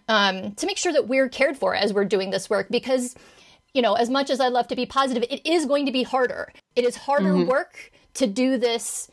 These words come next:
Speaker 1: to do this harm reduction than what we were all hoping to be, which was to push, you know, a progressive president to the left, right? That can be
Speaker 2: Yes.
Speaker 1: exciting and invigorating. I was, like, really into it. Like, how far left can we push Hillary? This is a different kind of energy,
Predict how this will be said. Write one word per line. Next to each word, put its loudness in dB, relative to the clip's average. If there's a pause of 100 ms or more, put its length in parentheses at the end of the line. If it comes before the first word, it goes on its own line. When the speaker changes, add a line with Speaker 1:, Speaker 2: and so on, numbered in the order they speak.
Speaker 1:
to -2
do 2
this 0
harm 0
reduction 0 (100)
than 0
what 2
we -2
were 2
all 2
hoping 0
to 0
be, -2
which -2
was 0
to 0
push, -2 (380)
you 2
know, 2
a 0
progressive 2
president 0
to -8
the 2
left, -2
right? -2
That -2
can -4
be 0
Speaker 2:
Yes. 0
Speaker 1:
exciting 0
and 0
invigorating. 0
I 0
was, -2
like, 0
really 0
into 0
it. 0
Like, 0
how 0
far 0
left -2
can -2
we 0
push -2
Hillary? -2 (320)
This -2
is -2
a 0
different -2
kind -2
of -2
energy, -4